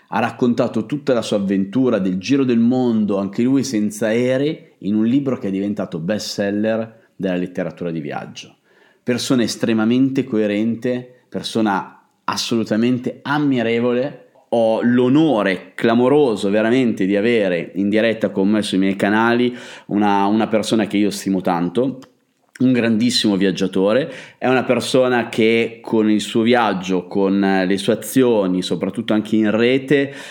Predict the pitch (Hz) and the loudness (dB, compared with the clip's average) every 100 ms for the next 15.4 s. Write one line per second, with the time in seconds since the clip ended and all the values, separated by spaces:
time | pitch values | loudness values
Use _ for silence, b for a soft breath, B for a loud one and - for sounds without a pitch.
0 | B - 107 110 107 104 104 - 104 107 | B -2 2 2 2 2 0 -2 -2 0
1 | 127 131 127 113 117 117 - 107 85 71 | 0 0 0 0 0 -2 0 0 0 -2
2 | 76 - - _ 101 - 101 98 - 95 | -4 -6 -12 _ -4 0 -2 0 0 0
3 | 92 92 95 98 90 90 90 87 - 92 | 2 0 0 -2 -2 0 0 0 0 0
4 | 90 87 87 104 101 - 98 90 90 82 | 2 0 0 0 -2 -2 0 0 0 -2
5 | 82 - 80 B B B - 101 101 95 | -4 -6 -8 B B B -6 -2 0 0
6 | 95 92 90 - 113 107 113 151 - 87 | 0 0 -2 0 0 2 0 0 -2 -4
7 | 87 101 85 82 - 110 113 107 95 98 | -2 -2 -2 -4 0 0 2 0 0 0
8 | 90 85 82 - - _ _ 87 90 - | 0 -2 -4 -8 -14 _ _ -4 -4 -4
9 | 101 98 98 90 92 92 85 80 - 87 | -4 -4 -2 -2 0 -2 -6 -8 -4 -2
10 | 82 90 87 104 151 107 95 85 101 95 | -2 -4 0 2 4 2 0 -2 -4 -2
11 | 87 90 85 92 82 80 87 87 90 90 | 0 -2 -2 -4 -2 -2 -4 -4 -4 -2
12 | 92 92 107 123 131 131 131 B B - | 0 2 0 0 2 0 -2 B B -4
13 | 110 127 123 110 104 127 107 95 95 92 | 0 2 0 -2 0 0 0 0 0 0
14 | 90 82 80 82 82 - 82 87 87 - | 0 -2 -4 -6 -6 -6 -6 -6 -8 -4
15 | 87 85 82 | -2 -2 -2